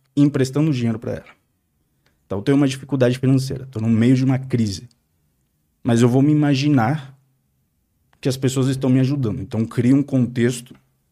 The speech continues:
onde eu tô recebendo ajuda de outras pessoas. O que que se viu? Que as pessoas que experimentaram gratidão, elas aumentaram a atividade, principalmente do caudado,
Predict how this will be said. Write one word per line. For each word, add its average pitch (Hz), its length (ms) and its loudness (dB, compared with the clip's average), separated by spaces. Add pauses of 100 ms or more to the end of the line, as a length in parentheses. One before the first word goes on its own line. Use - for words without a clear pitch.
(340)
onde 127 180 -2
eu 131 60 0
tô 131 100 -6
recebendo 131 460 2
ajuda 123 340 2
de 110 80 -2
outras 107 220 -8
pessoas. - 500 -12 (400)
O - 540 -20
que - 100 -12
que - 80 -14
se 139 160 0
viu? 107 260 -2 (680)
Que - 80 -2
as 117 100 0
pessoas 160 400 -4
que 110 380 -2 (480)
experimentaram 113 800 0
gratidão, 113 800 -4 (2000)
elas 120 180 -2
aumentaram 120 880 0 (140)
a 110 140 -2
atividade, 113 1000 -2
principalmente 117 800 -4 (240)
do - 120 -6
caudado, 113 600 -4